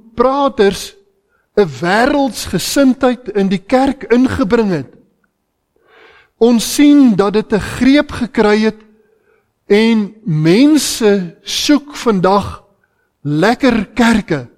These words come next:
Kerke wat vir jou verkondig, dit kos jou niks nie. Dis sommer maklik en dis sommer lekker om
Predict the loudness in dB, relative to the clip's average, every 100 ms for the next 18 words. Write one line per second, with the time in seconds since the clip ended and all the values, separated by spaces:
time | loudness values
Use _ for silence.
0 | _ _ _ _ _ _ _ _ _ _
1 | _ -4 0 0 0 -2 0 -2 -4 -8
2 | -20 _ _ _ _ _ -4 2 2 0
3 | -6 -4 0 2 2 0 -2 -4 -2 0
4 | 0 0 0 2 2 0 0 0 -2 -6
5 | -6 -6 _ _ _ _ _ _ _ _
6 | _ -2 0 0 -2 0 2 0 0 0
7 | -2 -2 -4 -2 -4 -2 -2 0 2 2
8 | 2 -2 0 -2 0 0 0 -8 -20 -20
9 | _ _ -2 -2